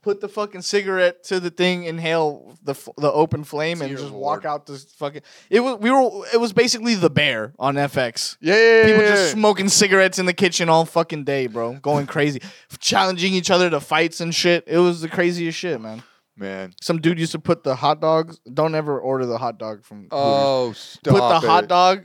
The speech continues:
Speaker 1: in his zipper and then cover it with the apron.
Speaker 2: Stop it.
Speaker 1: And then he would go up to the line and be like, "Guys,"
Speaker 2: Yeah,
Speaker 1: lift up his
Speaker 2: yeah,
Speaker 1: apron
Speaker 2: yeah,
Speaker 1: and
Speaker 2: yeah.
Speaker 1: show his
Speaker 2: Yeah.
Speaker 1: fucking hot dog schlong.
Speaker 2: Yeah.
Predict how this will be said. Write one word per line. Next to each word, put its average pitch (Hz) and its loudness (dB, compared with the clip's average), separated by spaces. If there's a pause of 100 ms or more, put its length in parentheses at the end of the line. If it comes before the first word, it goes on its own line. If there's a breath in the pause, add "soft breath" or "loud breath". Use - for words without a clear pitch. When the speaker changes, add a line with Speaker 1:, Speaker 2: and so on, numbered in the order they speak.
(120)
Speaker 1:
in 147 -6
his 147 -6
zipper 165 -2 (240)
and 135 -6
then 135 -10
cover 151 -4
it 156 -6
with 151 -8
the 139 -6
apron. 151 -4 (240)
Speaker 2:
Stop 110 -2
it. 95 -6 (220)
Speaker 1:
And 143 -2
then 143 -4
he 156 -2
would 151 -2
go 151 6
up 170 2
to 160 -4
the 151 -2
line 165 0 (560)
and 131 -8
be 151 -2
like, 139 -2
"Guys," 190 2 (1080)
Speaker 2:
Yeah, 147 4
Speaker 1:
lift 190 4
up 196 4
his 139 6
Speaker 2:
yeah, 180 6
Speaker 1:
apron 214 4
Speaker 2:
yeah, 196 2
Speaker 1:
and 185 0
Speaker 2:
yeah. - -2
Speaker 1:
show 185 6
his 175 2
Speaker 2:
Yeah. - -14
Speaker 1:
fucking 175 0
hot 175 0
dog 147 2
schlong. 123 -8 (120)
Speaker 2:
Yeah. 92 -10